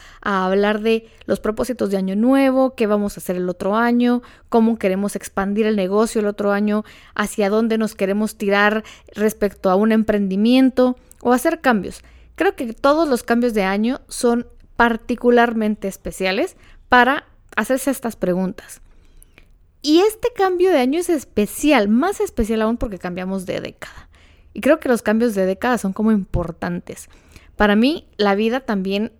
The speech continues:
yo la mido o yo la, la vi-, la envisiono en décadas. Creo que no es ningún secreto para ustedes, se los he dicho muchísimas veces, que yo sí pienso en el tema de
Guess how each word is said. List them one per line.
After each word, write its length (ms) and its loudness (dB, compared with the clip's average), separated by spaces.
yo 380 2
la 160 4
mido 400 2
o 100 4
yo 200 0
la, 280 0
la 400 -4
vi-, 420 -4
la 180 -2
envisiono 840 0
en 320 -4
décadas. 560 0
Creo 160 0
que 100 2
no 80 2
es 80 2
ningún 300 2
secreto 300 -2
para 180 -4
ustedes, 360 -2
se 80 -4
los 160 -4
he 60 0
dicho 240 -4
muchísimas 560 -4
veces, 300 -10
que 100 -8
yo 160 -4
sí 140 -4
pienso 400 -4
en 80 -2
el 100 -6
tema 260 0
de 200 2